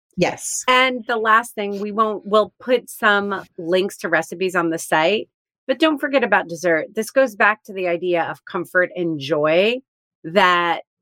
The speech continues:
Speaker 2: if all you can do is bake a batch of Toll House cookies or make a one bowl vanilla cake, we have a recipe for
Speaker 1: Mm.
Speaker 2: that.
Speaker 1: Box brownies.
Speaker 2: Box brownies, especially if they have kids and kids are aware of whatever it is that's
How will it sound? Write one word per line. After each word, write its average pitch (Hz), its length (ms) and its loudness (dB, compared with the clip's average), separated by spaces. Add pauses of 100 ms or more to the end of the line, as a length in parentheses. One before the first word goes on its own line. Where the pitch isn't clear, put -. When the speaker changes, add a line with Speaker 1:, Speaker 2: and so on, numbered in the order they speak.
(120)
Speaker 2:
if 214 140 -12
all 196 180 2
you 220 140 -4
can 226 120 -8
do 196 160 -2
is 180 160 -2
bake 156 280 -2
a 180 40 -2
batch 156 320 2
of 147 100 -16
Toll 156 220 -2
House 143 260 -2
cookies 165 840 -2 (420)
or 185 180 4
make 165 260 -2
a 160 60 -2
one 160 440 -2
bowl 151 340 4
vanilla 147 380 -2
cake, 175 400 0
we 151 100 -4
have 147 100 -8
a 131 80 2
recipe 156 420 -2
for 180 40 4 (140)
Speaker 1:
Mm. 170 40 4
Speaker 2:
that. 147 480 4 (280)
Speaker 1:
Box 185 300 -2
brownies. 175 520 0
Speaker 2:
Box 196 320 2
brownies, 180 760 0 (200)
especially 262 880 0
if 254 140 -2
they 226 160 0
have 196 180 -4
kids 180 560 0
and 160 220 -6
kids 160 760 -2
are 165 240 2
aware 147 680 0
of 156 240 -6
whatever 147 460 -2
it 143 100 -2
is 139 180 -2
that's - 200 -6